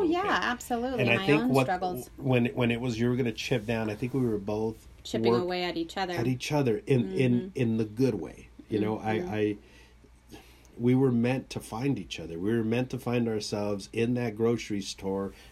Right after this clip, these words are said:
Speaker 1: when you s-, first, the first time you saved me from probably ending up in jail
Speaker 2: <laughs>
Speaker 1: on, you know, "Hey, you guys need to be together because in a weird way, you're gonna make each other stronger.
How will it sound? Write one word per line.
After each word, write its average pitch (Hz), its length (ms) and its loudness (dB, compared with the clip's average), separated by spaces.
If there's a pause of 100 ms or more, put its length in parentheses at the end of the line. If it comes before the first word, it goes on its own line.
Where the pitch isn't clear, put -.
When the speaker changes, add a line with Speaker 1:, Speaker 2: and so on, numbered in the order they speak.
Speaker 1:
when 101 140 0
you 101 100 0
s-, 110 140 -6
first, - 440 -4 (160)
the 104 60 -6
first 117 260 -4
time 110 200 2
you 101 60 -4
saved 117 380 0
me 95 240 -6 (220)
from 98 160 -4
probably 107 300 4
ending 110 200 0
up 104 160 -2
in 95 160 0
jail 98 480 0 (240)
Speaker 2:
<laughs> - 220 -6
Speaker 1:
on, 104 520 0 (340)
you 113 100 2
know, 104 180 0
"Hey, 117 260 0
you 107 200 -2
guys 113 260 0
need 107 140 0
to 101 60 -6
be 107 160 0
together 110 560 -2
because 98 760 -4 (320)
in 113 160 0
a 107 120 2
weird 117 400 2
way, 107 480 0 (160)
you're 104 100 0
gonna 104 160 -2
make 101 260 -4
each 98 200 -10
other 87 160 -12
stronger. 76 480 -14